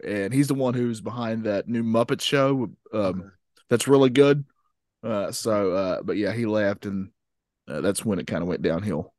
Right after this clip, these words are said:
Speaker 2: That
Speaker 1: in my opinion. Yeah.
Speaker 2: And then Pops, George Siegel, R I P,
Speaker 1: Passed
Speaker 2: Pop-,
Speaker 1: away.
Speaker 2: Pops
Speaker 1: Yeah.
Speaker 2: died. And something happened with the guy that played Murray, where some type of harassment thing or something like that.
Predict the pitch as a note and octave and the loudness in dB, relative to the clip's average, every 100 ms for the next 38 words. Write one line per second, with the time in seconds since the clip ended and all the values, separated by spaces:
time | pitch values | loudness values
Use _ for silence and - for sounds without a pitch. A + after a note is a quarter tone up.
0 | _ _ G#2 G#2+ A#2+ B2+ A2+ A2+ E2+ E2+ | _ _ -8 2 4 6 4 2 -2 -4
1 | - - A#1+ - - _ _ B2 B2 A#2+ | -8 -12 -10 -10 -14 _ _ -4 -2 -2
2 | A2 - A#2+ A#2 - - - _ _ _ | -4 -4 0 0 -2 -14 -20 _ _ _
3 | _ _ _ - - - G#2+ G2 - G#2 | _ _ _ -20 -16 -6 -4 -4 -4 -4
4 | G2 G2+ G#2 G2 F#2 - C#3 B2+ A#2 A#2+ | -4 -6 -8 -6 -4 -2 2 2 2 4
5 | A2 F2+ E2+ - - A#2 A#2+ - A2+ G2+ | 4 4 2 -4 -4 -2 -4 2 4 6
6 | F2+ - _ - A2 A2 G2 _ _ _ | 4 -2 _ -14 -10 -8 -10 _ _ _
7 | _ _ - B2+ F3+ - G3 B2 - A2+ | _ _ -4 0 2 2 2 0 -4 -4
8 | B2 C#3+ D#3 D3+ D3+ C#3 A#2 A2+ G#2 - | 0 2 2 2 0 -2 -2 -2 -4 -8
9 | F#2 G#2+ A2+ G2+ - A2+ F2+ G2 G2+ A#2 | -6 -2 0 -2 -2 -4 -2 -4 -2 0
10 | B2 A#2+ F#2+ F2 E2+ D2 - - G#2+ F#2+ | -2 -2 -4 -6 -8 -12 -14 -8 -8 -6
11 | A2 G2+ F#2 - E2+ F2+ G2 - A2 G2+ | -8 -8 -10 -10 -8 -6 -6 -6 -8 -6
12 | A2+ A2+ A#2 - B2 B2+ C3 B2+ C#3+ C#3+ | -6 -4 -6 -6 -6 -4 -6 -4 -4 -2
13 | C#3+ | -2